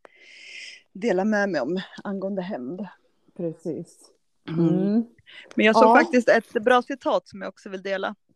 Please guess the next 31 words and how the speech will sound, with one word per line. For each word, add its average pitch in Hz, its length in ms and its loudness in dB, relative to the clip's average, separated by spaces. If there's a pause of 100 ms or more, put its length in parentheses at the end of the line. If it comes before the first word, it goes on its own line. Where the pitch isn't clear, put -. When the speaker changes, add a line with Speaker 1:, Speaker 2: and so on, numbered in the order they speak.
(120)
Speaker 1:
Just 214 200 -4
Speaker 2:
Ja. 294 60 -2
Speaker 1:
det 370 80 -2
här 180 120 -4
med... 175 180 -6 (800)
Eh, 170 560 -8 (160)
"När 220 280 -12
jag 247 120 -8
ser 262 200 -8
tillbaka 254 520 -6
på 202 140 -14
mitt 196 220 -12
liv 196 380 -4
ser - 180 -6
jag 190 140 2
smärta, 208 440 -2
misstag 185 420 -6
och 180 80 -8
sorg. 185 440 -2 (380)
När 208 80 -4
jag 208 120 0
tittar 214 280 -6
mig 202 140 -4
i - 20 -12
spegeln 196 680 -2
ser - 140 -4
jag 180 140 2
styrka, 185 540 -2
lärdom 170 460 0
och 160 100 -8
stolthet." 170 460 -8